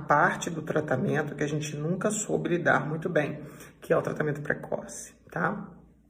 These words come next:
Por que que eu, eu vou, vou tentar explicar rapidinho por que que eu sempre, é, achei que é muito difícil arrumar um tratamento pra covid. A gente tem que ir nas duas pontas, tentar prevenir de um lado com vacina,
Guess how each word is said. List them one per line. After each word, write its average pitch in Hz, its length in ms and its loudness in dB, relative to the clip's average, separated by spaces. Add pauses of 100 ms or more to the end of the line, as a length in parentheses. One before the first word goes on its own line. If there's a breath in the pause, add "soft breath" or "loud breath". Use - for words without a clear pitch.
(1200 loud breath)
Por 285 300 4
que 440 160 12
que - 160 6
eu, 294 160 4
eu 214 100 10
vou, 220 180 8
vou 247 120 12
tentar 254 240 8
explicar 220 320 2
rapidinho 208 560 6
por - 180 0
que 277 140 0
que 277 100 -4
eu 240 60 6
sempre, 247 680 2
é, 165 480 6 (280)
achei 185 760 2 (240 loud breath)
que 208 240 8
é 208 60 12
muito 202 320 8
difícil 240 580 4
arrumar 190 260 4
um 165 100 4
tratamento 151 580 0
pra 151 160 0
covid. 135 640 -2
A 156 40 0
gente 208 220 2
tem 277 140 4
que 262 60 4
ir - 20 6
nas 254 160 6
duas 247 280 4
pontas, 156 320 -2
tentar 160 280 6
prevenir 160 420 4
de 233 100 6
um 240 80 10
lado 196 360 6
com 151 80 -2
vacina, 185 640 2